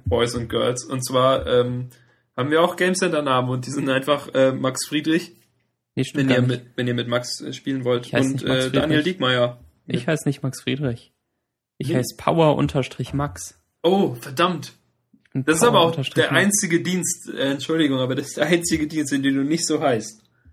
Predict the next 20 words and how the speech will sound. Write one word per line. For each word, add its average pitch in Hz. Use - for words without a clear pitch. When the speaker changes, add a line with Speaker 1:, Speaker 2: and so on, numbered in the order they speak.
Speaker 2:
Ähm, 131
ich 127
glaub, 139
Max 139
Friedrich 147
war 143
schon 131
belegt. 127
Ich -
heiß 143
auch 147
nicht 147
bei 135
Gmail 143
so, 135
leider. 135
Zu -
Speaker 1:
Ja. 143
Speaker 2:
generischer 139
Name. 139